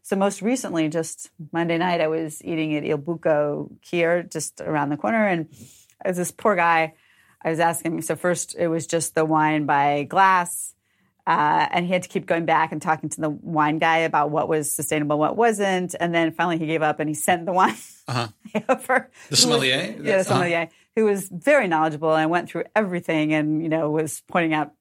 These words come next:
Speaker 1: two hundred dollar bottles of wine. We're like, "No, that's okay, really." <laughs>
Speaker 2: <laughs>
Speaker 1: Not so much. We ended up with a lovely bottle of wine.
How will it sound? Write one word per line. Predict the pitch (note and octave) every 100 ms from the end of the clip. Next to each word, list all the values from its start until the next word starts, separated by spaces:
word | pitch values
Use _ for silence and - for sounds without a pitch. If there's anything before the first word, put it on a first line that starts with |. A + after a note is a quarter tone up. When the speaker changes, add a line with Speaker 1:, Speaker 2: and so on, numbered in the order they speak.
| _
Speaker 1:
two | -
hundred | F#3 D#3
dollar | D3 D3+
bottles | D#3 D#3+
of | F#3
wine. | C4+ G#3+
We're | F3+
like, | E3+
"No, | D#3+ D#3+
that's | E3 -
okay, | D#3+ E3 D#3 D3+
really." | E3 G#3+ -
<laughs> | - - - -
Speaker 2:
<laughs> | G4
Speaker 1:
Not | C4 - G#3+
so | - A#3+
much. | A#3+ A3+ A3+ - - - - -
We |
ended | F#3+ F#3
up | F3+
with | D#3+
a |
lovely | D3+ D3+ D3+
bottle | D3+ C#3+
of | C#3
wine. | D3